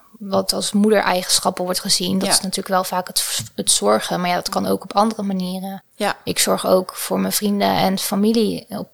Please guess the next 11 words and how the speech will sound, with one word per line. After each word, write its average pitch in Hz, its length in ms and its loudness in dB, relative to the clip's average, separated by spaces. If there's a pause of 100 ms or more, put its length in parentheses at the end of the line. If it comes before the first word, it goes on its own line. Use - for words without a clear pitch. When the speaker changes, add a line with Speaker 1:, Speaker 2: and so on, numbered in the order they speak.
Speaker 1:
ja, 170 400 -2 (540)
niet 196 280 0
natuurlijk 196 420 0
zoals 185 360 2
je 190 80 -4
vaak 185 280 0
voor - 140 -4
een 180 120 -2
kind 220 240 2
zorgt. - 640 -2
Speaker 2:
Mhm. 202 100 -18